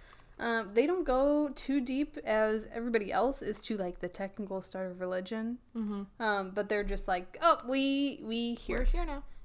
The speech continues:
Speaker 1: Yep, they didn't really have too many, like, writings or, like, they didn't really have a Bible. Um,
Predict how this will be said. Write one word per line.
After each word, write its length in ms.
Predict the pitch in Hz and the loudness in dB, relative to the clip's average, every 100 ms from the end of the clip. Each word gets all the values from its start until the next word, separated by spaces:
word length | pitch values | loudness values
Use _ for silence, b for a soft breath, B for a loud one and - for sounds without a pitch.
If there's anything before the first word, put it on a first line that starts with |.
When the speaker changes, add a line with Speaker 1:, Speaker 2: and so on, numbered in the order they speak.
| - | -4
Speaker 1:
Yep, 200 | 247 - | -4 0
they 80 | 226 | 2
didn't 180 | 254 233 | 2 2
really 200 | 233 240 | 2 2
have 340 | 233 226 220 | 2 2 0
too 140 | - 220 | -4 -4
many, 240 | 214 208 | -2 -2
like, 240 | 202 180 - | -2 -4 -6
writings 720 | 208 190 202 240 240 247 240 | -2 0 0 0 2 0 -2
or, 180 | 196 196 | -4 -4
like, 380 | 196 190 185 - | -2 -4 -4 -6
they 100 | 208 | 0
didn't 160 | 214 202 | 0 0
really 180 | 202 208 | -2 0
have 180 | 214 196 | 0 0
a 60 | |
Bible. 540 | 190 196 220 262 285 - B B B - - | 2 4 4 2 0 -2 B B B -16 -4
Um, 640 | 208 202 196 196 196 | -2 -2 -2 -2 -4